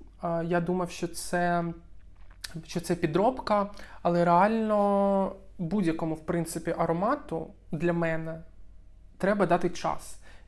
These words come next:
І особливо бренду Le Labo. Тому, якщо ви не чуєте, як ось мій друг, в якого Another Sutine,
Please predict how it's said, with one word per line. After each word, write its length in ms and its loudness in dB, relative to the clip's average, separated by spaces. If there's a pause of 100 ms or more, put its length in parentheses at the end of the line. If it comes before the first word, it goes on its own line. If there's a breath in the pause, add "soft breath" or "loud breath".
(100)
І 180 -2
особливо 720 0
бренду 420 0
Le 200 2
Labo. 440 -4 (400 loud breath)
Тому, 220 2
якщо 300 0
ви 120 0
не 100 -2
чуєте, 440 -2
як 240 -4
ось 260 -10
мій 460 -2
друг, 380 -2
в 60 -8
якого 360 0
Another 160 -4
Sutine, 500 -8